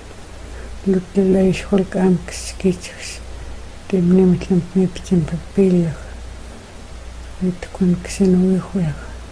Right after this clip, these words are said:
Үлчүтэн бахай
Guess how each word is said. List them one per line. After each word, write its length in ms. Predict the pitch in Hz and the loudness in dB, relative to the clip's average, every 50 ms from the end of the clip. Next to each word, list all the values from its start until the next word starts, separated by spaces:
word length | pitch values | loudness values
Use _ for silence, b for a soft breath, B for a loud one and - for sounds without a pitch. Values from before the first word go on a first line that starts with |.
| - - - - - - - - - - - - - - - - - - - - - - - - - - - - - - - - - - - - - - B B B B B B B B - - - | -16 -18 -18 -18 -16 -16 -16 -14 -14 -12 -12 -12 -12 -12 -12 -12 -14 -14 -16 -16 -16 -16 -16 -16 -16 -16 -16 -14 -14 -14 -12 -12 -14 -14 -14 -14 -16 -16 B B B B B B B B -10 -4 -2
Үлчүтэн 580 | 185 170 175 - - 190 180 - - 190 170 | -2 -2 -2 0 0 0 0 2 2 2 2
бахай 400 | 170 165 - - 185 185 175 170 | 2 0 0 2 2 2 2 2